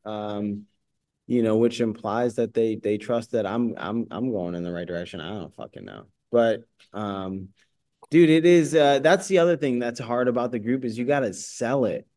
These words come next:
You gotta, like, you gotta, like, wh-, like, you know how many fucking people ask me, "Oh, what's the men's group about? What do you guys talk about in there?" Like, motherfucker, just come. I don't fucking, you know, there's, it, it's,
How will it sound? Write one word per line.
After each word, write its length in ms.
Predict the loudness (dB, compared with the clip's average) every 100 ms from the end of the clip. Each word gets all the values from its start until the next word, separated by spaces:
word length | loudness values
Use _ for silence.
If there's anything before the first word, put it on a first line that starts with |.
| -4
You 160 | -2 2
gotta, 300 | 2 2 0
like, 380 | -2 -4 -6
you 140 | -4 0
gotta, 260 | 0 -2 -8 _ -2
like, 120 | 0
wh-, 220 | 0 -4 -2
like, 200 | -2 2
you 160 | 2
know 140 | 4 2
how 180 | 2
many 320 | 0 0 -2 -2
fucking 280 | -2 -2 -2
people 300 | -4 -2 -2
ask 280 | -2 -6 -4
me, 280 | -4 -6 _ _ _ _ _ 0
"Oh, 340 | 4 4 4
what's 300 | 4 2 0
the 60 | -2
men's 280 | 0 0
group 200 | -2 -4
about? 320 | -2 0 2 2
What 80 |
do 60 | 0
you 60 | 2
guys 240 | 0 0
talk 280 | -6 -6 -6
about 300 | -2 -2 0
in 140 | 0
there?" 280 | 0 -2 -2
Like, 400 | 0 0 -2 -12 -20 _ _ _ 0
motherfucker, 560 | 4 4 4 2 0
just 200 | -4 -4
come. 260 | 2 4 6
I 180 | 4 2
don't 120 | 2
fucking, 280 | 0 0 -2 -2
you 180 | 0 0
know, 180 | 0 0
there's, 320 | -4 -8 -12 -2
it, 200 | -2 -2 _ -2
it's, 340 | 2 2 -2